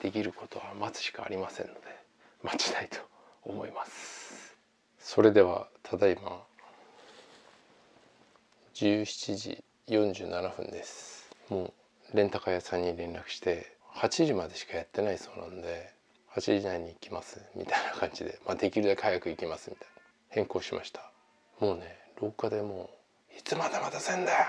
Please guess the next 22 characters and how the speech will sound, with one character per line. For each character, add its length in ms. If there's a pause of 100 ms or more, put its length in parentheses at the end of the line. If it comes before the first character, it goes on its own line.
(140)
み 80
た 60
い 40
な。 40 (160)
怒 220
号 160
が 80 (240)
聞 200
こ 140
え 40
て。 100 (640)
<laughs> 680
ま 80
あ、 40
そ 260
う 100
な 140
り 100
ま 140
す 80
よ 100
ね。 140